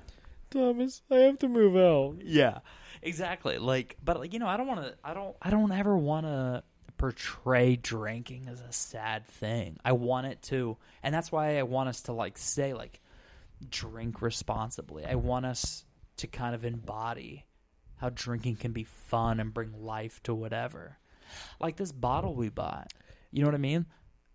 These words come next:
Speaker 2: I'm so pleasantly surprised. But if I was, like,
Speaker 1: Hundred percent.
Speaker 2: you know what I mean? But if I was, like, drunk and sad, I wouldn't care.
Speaker 1: You wouldn't, you wouldn't appreciate it.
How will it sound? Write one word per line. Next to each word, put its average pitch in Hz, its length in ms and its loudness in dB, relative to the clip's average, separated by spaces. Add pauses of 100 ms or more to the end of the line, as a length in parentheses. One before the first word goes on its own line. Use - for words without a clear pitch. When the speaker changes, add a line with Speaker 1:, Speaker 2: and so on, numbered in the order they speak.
Speaker 2:
I'm 147 200 -2
so 135 480 -2
pleasantly 120 540 -6
surprised. - 680 -8
But 143 100 -6
if 135 100 -10
I 185 100 0
was, 180 100 0
like, 240 100 -2
Speaker 1:
Hundred 190 120 -4
percent. - 120 -8 (440)
Speaker 2:
you 147 100 2
know 147 80 6
what 147 80 4
I 139 40 -2
mean? 135 180 -2
But 139 100 -4
if 135 100 -4
I 151 60 0
was, 180 100 -2
like, 190 160 -2
drunk 113 420 -2
and 127 120 -6
sad, 117 520 -6 (520)
I 185 180 -2
wouldn't 220 540 0
care. - 140 4
Speaker 1:
You 135 100 6
wouldn't, 139 300 4
you 123 100 0
wouldn't 127 200 2
appreciate 90 480 -2
it. 85 140 -6